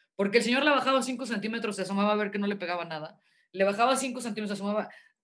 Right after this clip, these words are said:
cuatro horas programando telones. Yo creo que de las cosas más difíciles,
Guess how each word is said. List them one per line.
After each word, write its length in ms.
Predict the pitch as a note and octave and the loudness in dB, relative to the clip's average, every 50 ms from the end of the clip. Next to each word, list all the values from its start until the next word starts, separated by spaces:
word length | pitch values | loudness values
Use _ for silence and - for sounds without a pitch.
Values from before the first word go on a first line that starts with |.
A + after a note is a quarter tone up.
| _ _ _ | _ _ _
cuatro 440 | - A3+ C#4 D#4 D#4 D#4 D4+ C#4+ D4+ D#4 | 2 4 4 4 4 6 6 6 8 8
horas 480 | E4 - F3 D3 - - - - _ - | 6 4 4 2 0 -4 -12 -16 _ -10
programando 520 | F#3 F3+ F3 F3+ F#3 F#3+ F#3+ G3+ G#3 G#3 | -6 -4 -2 -2 -2 -2 -2 -2 -4 0
telones. 480 | - F3+ F3 E3+ E3+ F3+ F#3+ G#3+ G#3 - | 0 0 0 0 -6 -6 -6 -6 -6 -6
Yo 120 | F3+ F3+ | -8 -8
creo 120 | F#3 - | -8 -10
que 200 | - F3 E3 C3+ - | -4 -2 -2 -2 0
de 120 | D#3+ E3+ | -2 -2
las 160 | E3+ E3+ E3+ | -2 -2 -6
cosas 200 | - G3 G3 F#3+ G3 | -6 -8 -6 -4 -4
más 140 | F#3+ F#3 - | -6 -6 -8
difíciles, 540 | F3 E3 D#3+ E3 F3+ F3 E3+ D#3+ - _ | -12 -16 -16 -16 -12 -12 -12 -12 -14 _